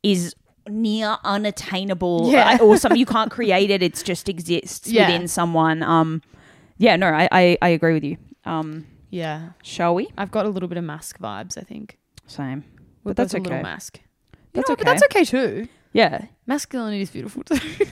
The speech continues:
Speaker 2: <laughs>
Speaker 1: Not, it's not like the object of affection in the same way,
Speaker 2: That's
Speaker 1: but
Speaker 2: true.
Speaker 1: yeah.
Speaker 2: All right, let's move
Speaker 1: Okay.
Speaker 2: on.
Speaker 1: This episode of The Second Estate is proudly brought to you by Netflix's new miniseries called Ghislaine Girlboss,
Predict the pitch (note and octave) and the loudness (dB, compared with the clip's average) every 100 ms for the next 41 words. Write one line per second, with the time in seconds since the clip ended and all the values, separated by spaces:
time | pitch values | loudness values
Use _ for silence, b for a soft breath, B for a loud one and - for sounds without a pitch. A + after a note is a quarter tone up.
0 | - _ - - A#3 A3 G3+ G#3 _ b | -6 _ -18 -8 -2 0 0 -2 _ b
1 | b - G#3 A#3+ - - F#3 E3 D3+ - | b -8 0 0 0 0 0 -2 -4 -6
2 | D3+ - D3 - D#3 D3 D#3 - E3 G2+ | -10 -6 -6 -6 -6 -6 -6 -8 -10 -6
3 | F#3+ - - - B3 G3 F3 F#3 F#3+ D#3+ | -6 -6 -6 0 2 2 -2 -2 0 0
4 | E3+ - - B B B B - C#4 - | -2 -12 -20 B B B B 2 2 2
5 | A3+ - F3+ E3 D#3 - G3 A3 G3 - | -2 -2 -2 -2 -2 -2 -2 -4 -6 -4
6 | D#3+ D3 E3 - G3+ G#3 B3 B3 F#3+ D#3+ | -4 -2 -8 -6 0 2 0 0 0 0
7 | - E3 D#3 D#3+ D3+ E3 - A3+ A#3 A3 | -2 -6 -2 -2 0 -2 -2 -4 -4 -4
8 | F#3 F3+ F3 A3 A3 - D3 - - E3+ | -2 0 2 4 2 0 -2 -4 -6 -2
9 | E3 - E3 F#3 A#3 A#3 G3 E3+ C#3+ - | -2 -4 -2 0 0 4 4 4 2 -2
10 | - | -6